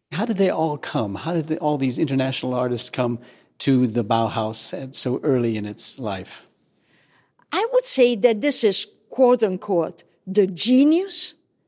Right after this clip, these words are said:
Speaker 2: of Walter Gropius, but also his incredible, uh, network already. He is young, but in the, the years he was in Berlin and also within the Werkbund,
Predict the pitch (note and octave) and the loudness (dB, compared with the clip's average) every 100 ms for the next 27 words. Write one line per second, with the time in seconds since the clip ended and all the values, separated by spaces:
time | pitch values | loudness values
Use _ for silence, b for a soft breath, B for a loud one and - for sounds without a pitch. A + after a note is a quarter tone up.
0 | _ _ _ G#3+ G3+ F3 E3+ A3+ - D#4+ | _ _ _ -2 -2 0 0 0 -4 -4
1 | C#4 E4 F4 - F4 - _ _ B3 A#3+ | 0 0 0 -4 -6 -6 _ _ 0 4
2 | A#3 A3 - A#3+ F#3 - A3+ A#3 G#3 G#3 | 4 4 2 -2 -4 -2 -2 0 0 0
3 | - - C4+ C4+ C4+ G3+ F#3+ F3 E3+ - | -2 0 2 2 0 2 2 0 -2 -10
4 | _ _ _ - G3 F#3+ F#3+ G#3+ C4 A3+ | _ _ _ -2 0 2 2 4 6 4
5 | A3+ - - E3+ - - G3+ F#3+ E3+ G#3 | 0 -6 -10 -10 -10 -4 0 0 2 4
6 | G3+ E3+ D#3 - b - D#4+ D#4+ - - | 4 4 -4 -10 b 2 4 4 2 2
7 | C#4+ F#4+ G3 G3 - b b G#3+ D4 D4 | 2 4 0 -4 -6 b b 2 2 2
8 | - b b D#4 D4 C#4 C#4 - C4+ C4+ | -4 b b 2 4 4 -2 -6 0 2
9 | B3+ D4 F4 F4 - D#4 B3+ C#4+ - B3 | 4 4 4 2 -2 -2 0 -2 0 2
10 | A#3 A#3 A3+ B3 A#3 - G#3+ G#3 A3+ - | 2 2 2 0 -2 -2 -2 -2 -4 0
11 | A3+ G3+ A3 G#3 B3 C4 B3+ G#3+ F3 - | 0 4 4 4 2 0 0 0 -2 -4
12 | - F#3 | -12 -14